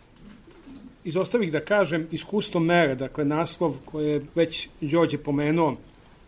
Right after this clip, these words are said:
da je dobro odabran, zaslug za to pripada Zoranu Kinđiću i on će nešto više sigurno reći o tome zašto je ovaj naslov odabran. Ja bih samo, i to je pomenuto, da je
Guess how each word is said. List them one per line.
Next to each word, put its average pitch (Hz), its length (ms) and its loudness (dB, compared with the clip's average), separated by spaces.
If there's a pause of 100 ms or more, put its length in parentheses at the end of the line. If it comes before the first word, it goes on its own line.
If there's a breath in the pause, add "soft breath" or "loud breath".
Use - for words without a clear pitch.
(500)
da 135 120 -4
je 139 40 -2
dobro 143 260 0
odabran, 175 440 2 (460 loud breath)
zaslug 156 380 0
za 147 100 0
to 165 120 0
pripada 151 600 0
Zoranu 147 440 2
Kinđiću 208 560 2 (760 loud breath)
i 190 60 2
on 190 80 4
će 170 80 -4
nešto 190 220 2
više 196 240 0
sigurno 170 320 2
reći 165 280 4
o 139 40 0
tome 160 320 2 (320)
zašto 151 340 -4
je - 20 2
ovaj 156 120 2
naslov 147 420 -2
odabran. 214 340 2 (540)
Ja 214 80 -8
bih 196 140 -6
samo, 254 380 2 (200)
i 170 80 -6
to 226 140 0
je 180 60 0
pomenuto, 160 680 -2 (180)
da 170 480 -2
je 160 460 2